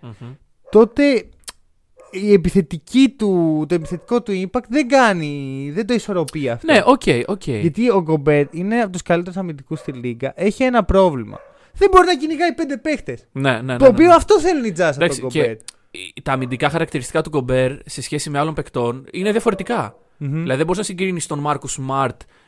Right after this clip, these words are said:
Speaker 1: με τον Γκομπέρ
Speaker 2: Εννοείται.
Speaker 1: για αμυντικό.
Speaker 2: Α, άκου να δεις τι γίνεται. Ο Ρούντι είναι,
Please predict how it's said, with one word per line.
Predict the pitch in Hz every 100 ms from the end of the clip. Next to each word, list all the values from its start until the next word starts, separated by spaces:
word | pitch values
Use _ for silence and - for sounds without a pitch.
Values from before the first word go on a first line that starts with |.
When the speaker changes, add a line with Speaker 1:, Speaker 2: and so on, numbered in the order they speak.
| -
Speaker 1:
με | 135 143
τον | 139
Γκομπέρ | 139 147
Speaker 2:
Εννοείται. | 143 135
Speaker 1:
για | 123 127
αμυντικό. | 123 120 120 123 117 117
Speaker 2:
Α, | - 135 -
άκου | 185 165
να | 185
δεις | 170 160
τι | 160
γίνεται. | 143 156 135 104 - -
Ο | - 170 160 156 147 147 143 143
Ρούντι | 151 143 139 180 - - - - - _ _ _
είναι, | - 220 247 262